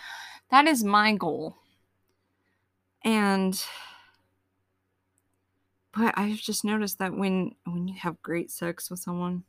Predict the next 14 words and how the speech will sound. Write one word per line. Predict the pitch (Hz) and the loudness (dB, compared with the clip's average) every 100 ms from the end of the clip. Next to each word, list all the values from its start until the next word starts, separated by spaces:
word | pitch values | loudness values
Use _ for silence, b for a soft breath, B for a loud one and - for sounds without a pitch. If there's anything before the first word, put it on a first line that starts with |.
| _ _ _ _ _ _ _ _ | _ _ _ _ _ _ _ _
and | - 180 | -4 0
you're | 214 | 0
just | 220 180 | 0 -4
happy, | - 185 185 190 185 180 - | -8 -6 -6 -4 -4 -4 -8
and | 185 | -10
you | - 359 | -10 -10
can | - | -10
just, | - 123 - _ _ _ _ _ _ _ _ _ _ _ _ _ _ - B B B B B B B B B B B _ _ - | -12 -14 -16 _ _ _ _ _ _ _ _ _ _ _ _ _ _ -16 B B B B B B B B B B B _ _ -12
you | 277 | -8
can | 302 | -4
just | 196 151 | -4 -6
get | - - | -6 -4
shit | - - | -4 -6
done. | - 165 202 143 | -4 -2 -2 -2